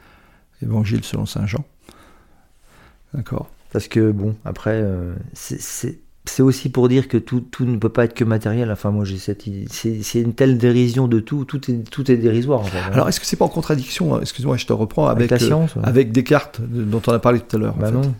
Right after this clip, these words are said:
Speaker 2: Non, c'est pas en contradiction.
Speaker 1: D'accord. D'accord.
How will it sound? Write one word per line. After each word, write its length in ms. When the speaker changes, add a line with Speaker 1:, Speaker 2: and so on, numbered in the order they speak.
Speaker 2:
Non, 140
c'est 120
pas 120
en 40
contradiction. 600
Speaker 1:
D'accord. 460
D'accord. 440